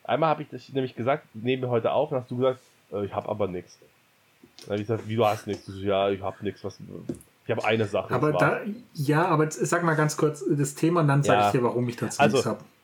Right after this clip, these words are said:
Speaker 1: es, das Thema war von mir, ähm, also f-, Top vier Sachen, die wir quasi, also Eigenschaften, die Leute haben, be-, die quasi für uns ausschließen, dass wir uns mit denen anfreunden.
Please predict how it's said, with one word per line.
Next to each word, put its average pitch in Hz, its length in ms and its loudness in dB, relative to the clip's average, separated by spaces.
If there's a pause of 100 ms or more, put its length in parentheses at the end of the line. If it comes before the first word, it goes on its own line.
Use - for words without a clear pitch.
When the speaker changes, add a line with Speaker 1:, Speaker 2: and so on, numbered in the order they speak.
Speaker 1:
es, 123 140 -8
das 143 280 -2
Thema 160 300 4
war 143 100 6
von 120 240 -2
mir, 175 380 2 (320)
ähm, 123 400 -2 (280)
also 101 160 -8
f-, - 300 -16
Top 131 200 -2
vier 196 460 -2 (540)
Sachen, 160 580 -2 (200)
die 135 100 -8
wir 139 140 0
quasi, 123 800 0 (340)
also 117 200 2
Eigenschaften, 160 580 -2
die 131 80 -4
Leute 113 400 2
haben, 170 560 2 (800)
be-, 123 200 0
die 151 360 -2 (120)
quasi 135 340 0
für 147 120 -2
uns 160 320 2
ausschließen, 143 560 0
dass 127 140 0
wir 131 80 0
uns 120 120 -4
mit 120 140 -6
denen 120 160 0
anfreunden. 92 640 -6